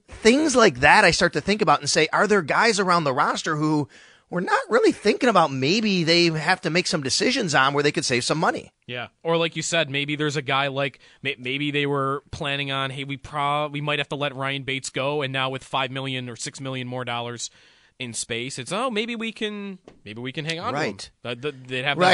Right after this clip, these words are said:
Speaker 2: benefit.
Speaker 1: And I, and I hate to use Ryan Bates 'cause I don't know. I, I
Speaker 2: But it's
Speaker 1: just,
Speaker 2: a good
Speaker 1: I'm going
Speaker 2: example.
Speaker 1: through the,
Speaker 2: Yeah.
Speaker 1: it's a great example because it's a guy who you love having on the team, and you don't think about that until you look at the number and go, "What are we getting for our bang for our buck here?"
Speaker 2: Yeah. Eight oh,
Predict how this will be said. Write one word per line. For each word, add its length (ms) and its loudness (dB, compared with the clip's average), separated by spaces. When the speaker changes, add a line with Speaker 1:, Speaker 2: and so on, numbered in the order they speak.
Speaker 2:
benefit. 60 6
Speaker 1:
And 100 8
I, 60 8
and 120 6
I 60 8
hate 280 4
to 100 4
use 260 6
Ryan 300 6
Bates 200 2
'cause 140 -2
I 80 8
don't 200 4
know. 200 6
I, 120 8
I 100 0
Speaker 2:
But 80 4
it's 80 4
Speaker 1:
just, 100 0
Speaker 2:
a 40 -2
good 80 8
Speaker 1:
I'm 80 6
going 160 6
Speaker 2:
example. 140 -2
Speaker 1:
through 140 4
the, 260 2
Speaker 2:
Yeah. 200 -6
Speaker 1:
it's 160 0
a 60 4
great 220 4
example 280 4
because 280 -2
it's 100 -2
a 60 -2
guy 300 2
who 100 2
you 180 2
love 300 4
having 280 0
on 100 0
the 40 -4
team, 500 0
and 100 2
you 80 2
don't 160 2
think 260 0
about 540 6
that 360 4
until 440 2
you 120 -2
look 200 -2
at 80 -4
the 80 -4
number 340 -2
and 80 -8
go, 220 0
"What 300 0
are 80 2
we 140 2
getting 420 2
for 200 0
our 80 4
bang 240 -2
for 160 -2
our 100 2
buck 280 -2
here?" 280 -14
Speaker 2:
Yeah. 220 -12
Eight 120 4
oh, 80 0